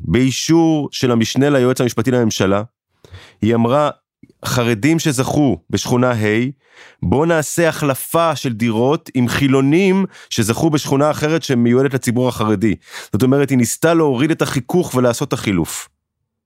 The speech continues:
בתחילת החודש הגענו לשכונה, ואיך נגיד בעדינות, אה, המאמצים האדירים שהושקעו שם, אה, עולה עליהם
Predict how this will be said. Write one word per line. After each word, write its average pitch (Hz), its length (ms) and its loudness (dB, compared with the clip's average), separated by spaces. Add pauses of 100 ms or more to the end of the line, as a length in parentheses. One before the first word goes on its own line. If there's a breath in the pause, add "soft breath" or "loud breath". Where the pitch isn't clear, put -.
(600)
בתחילת 107 300 -2
החודש 110 340 -2
הגענו 90 340 2
לשכונה, 71 380 -2 (520)
ואיך 69 880 0
נגיד 87 240 -2
בעדינות, 92 600 -2 (100)
אה, 71 260 0
המאמצים 73 640 0
האדירים 82 680 0 (100)
שהושקעו 80 580 0
שם, 113 380 0 (680 soft breath)
אה, 73 200 2 (480)
עולה 92 440 0
עליהם 92 460 0